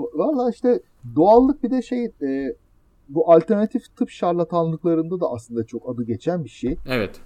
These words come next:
Speaker 1: Ne kadar böyle alternatif işe yaramaz, e, tıp uygulaması varsa hepsi bir doğallık iddiası içinde oluyor. Muhakkak bir yerinde bir doğallık geçiyor.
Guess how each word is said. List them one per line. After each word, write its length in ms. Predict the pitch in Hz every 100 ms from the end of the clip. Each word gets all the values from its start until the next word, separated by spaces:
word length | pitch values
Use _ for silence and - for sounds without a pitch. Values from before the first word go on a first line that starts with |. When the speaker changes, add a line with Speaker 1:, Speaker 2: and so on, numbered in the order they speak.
| - -
Speaker 1:
Ne 140 | 202
kadar 360 | 254 214 185 165
böyle 280 | 170 165 170
alternatif 880 | 160 156 - 170 165 - 170 -
işe 200 | 165 -
yaramaz, 760 | 165 160 160 156 160 151 - -
e, 280 | 143 131 139 139
tıp 240 | 170 -
uygulaması 560 | 160 143 151 147 147 208
varsa 420 | 214 147 - 247
hepsi 480 | 277 285 - 226 240 -
bir 460 | 131 139 220 160 135
doğallık 640 | 160 185 202 220 220 - _ _ _
iddiası 520 | 160 127 139 123 -
içinde 380 | 127 - 117 113
oluyor. 380 | 113 101 98 104
Muhakkak 520 | 175 262 254 135 117
bir 80 | 175
yerinde 300 | 175 147 202
bir 140 | 180 147
doğallık 460 | 156 170 180 220
geçiyor. 440 | 151 160 - 151